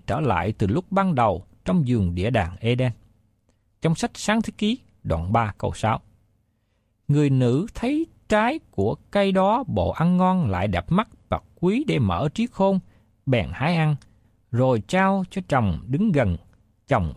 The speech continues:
cũng ăn nữa. Đây là sự ham muốn cho những điều ngoài ý chỉ của Đức Chúa Trời.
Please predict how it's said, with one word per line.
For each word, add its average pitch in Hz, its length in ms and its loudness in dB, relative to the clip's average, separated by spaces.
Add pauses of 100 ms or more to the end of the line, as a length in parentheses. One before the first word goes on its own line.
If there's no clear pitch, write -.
cũng - 180 -2
ăn 139 180 0
nữa. 90 180 -2 (1120)
Đây 214 160 2
là 139 120 0
sự - 220 -2
ham 208 320 0
muốn 240 240 0 (100)
cho 208 100 0
những 175 280 2
điều 127 240 2
ngoài 110 420 0
ý 190 300 -2
chỉ 98 220 -2
của 185 140 -4
Đức 196 140 -4
Chúa 214 120 -4
Trời. - 240 -4